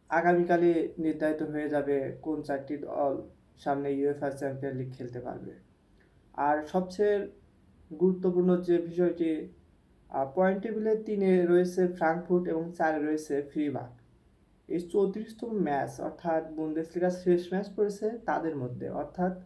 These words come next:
ফ্রাঙ্কফুর্ট এবং ফ্রিবার্গের মধ্যে। আর ডর্টমুন্ডের পড়েছে পয়েন্ট টেবিলের সতেরো নম্বরে থাকা, আহ, হোলস্টেইন। এখন, আহ,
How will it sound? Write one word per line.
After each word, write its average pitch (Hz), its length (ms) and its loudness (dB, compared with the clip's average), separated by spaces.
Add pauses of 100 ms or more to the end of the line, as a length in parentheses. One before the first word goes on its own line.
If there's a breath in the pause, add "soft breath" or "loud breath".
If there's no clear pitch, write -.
(160)
ফ্রাঙ্কফুর্ট 175 540 -2
এবং 160 320 -2
ফ্রিবার্গের 139 440 -4
মধ্যে। - 360 -12 (1800 soft breath)
আর 131 420 -2 (160)
ডর্টমুন্ডের 208 540 2
পড়েছে 190 640 2 (240)
পয়েন্ট 170 260 4
টেবিলের 180 400 6
সতেরো 170 380 0
নম্বরে 156 360 0
থাকা, 147 640 0 (500)
আহ, 131 520 -4 (160)
হোলস্টেইন। 160 800 -2 (1200)
এখন, 160 540 -4 (720)
আহ, 127 420 -6